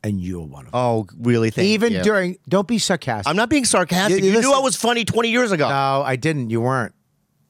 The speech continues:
Speaker 2: Oh, when we did Opie and Anthony all those times, you don't think I was funny?
Speaker 1: You were funny, but you're, you're funny. Your podcast, uh, with, uh, the great Santino. That's what I like to call
Speaker 2: He's
Speaker 1: him.
Speaker 2: not.
Speaker 1: He's the greatest.
Speaker 2: He's not the greatest.
Speaker 1: One of the funniest people
Speaker 2: He's a
Speaker 1: out there.
Speaker 2: piece of human garbage,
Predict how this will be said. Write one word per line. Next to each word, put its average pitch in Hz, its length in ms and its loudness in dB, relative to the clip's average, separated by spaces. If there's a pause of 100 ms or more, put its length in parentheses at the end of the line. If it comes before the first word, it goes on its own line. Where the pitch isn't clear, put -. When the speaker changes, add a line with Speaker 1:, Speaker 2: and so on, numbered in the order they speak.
(220)
Speaker 2:
Oh, 180 80 4
when 185 180 2
we 214 100 2
did 233 160 0
Opie 208 240 2
and 202 60 2
Anthony 185 280 0
all 165 100 2
those 170 160 0
times, 143 300 0
you 131 80 2
don't 143 80 2
think 143 120 0
I 147 40 4
was 135 100 0
funny? 160 400 -2
Speaker 1:
You 139 120 2
were 165 80 4
funny, 147 260 -2
but 120 180 -2
you're, 143 460 -2 (240)
you're 139 260 0
funny. 160 640 -2
Your 143 180 0
podcast, 165 920 -4 (680)
uh, 120 260 -2
with, 123 400 -2
uh, 107 300 -4
the 113 140 -6
great 135 320 -2
Santino. 151 760 -2 (440)
That's 117 100 -12
what 127 100 -2
I 117 40 -2
like 101 140 -6
to 95 60 -16
call - 140 -8
Speaker 2:
He's 101 120 -2
Speaker 1:
him. 87 100 -8
Speaker 2:
not. 64 180 -12 (240)
Speaker 1:
He's 165 160 -4
the 170 80 -6
greatest. 110 540 -6
Speaker 2:
He's 117 140 0
not 104 120 -4
the - 60 -8
greatest. 85 440 -10
Speaker 1:
One 131 280 0
of 143 180 -2
the 131 80 -4
funniest 120 360 -4
people 107 140 -6
Speaker 2:
He's - 100 -2
a 131 40 -2
Speaker 1:
out - 60 -6
there. - 100 -4
Speaker 2:
piece 117 160 -2
of 101 80 -4
human 98 260 -4
garbage, 87 480 -8